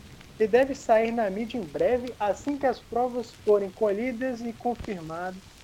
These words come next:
confirmarem os fatos. Fato comprovado, o Brasil vendeu a Copa do Mundo para a fifa.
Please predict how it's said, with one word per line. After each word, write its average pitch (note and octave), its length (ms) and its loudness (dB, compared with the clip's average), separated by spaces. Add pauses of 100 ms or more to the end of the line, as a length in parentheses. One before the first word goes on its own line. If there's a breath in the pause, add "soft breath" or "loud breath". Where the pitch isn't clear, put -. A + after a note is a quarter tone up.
(160)
confirmarem E3 580 -2
os G#3+ 120 -8
fatos. - 340 -10 (580)
Fato A3+ 300 6
comprovado, F3 800 6 (100)
o G3 80 -2
Brasil F#3+ 400 6 (200)
vendeu A3+ 880 4 (120)
a E3 120 4
Copa G3 360 4
do F3 120 -2
Mundo F3+ 260 -6
para G#3+ 280 4
a - 20 2
fifa. - 460 -10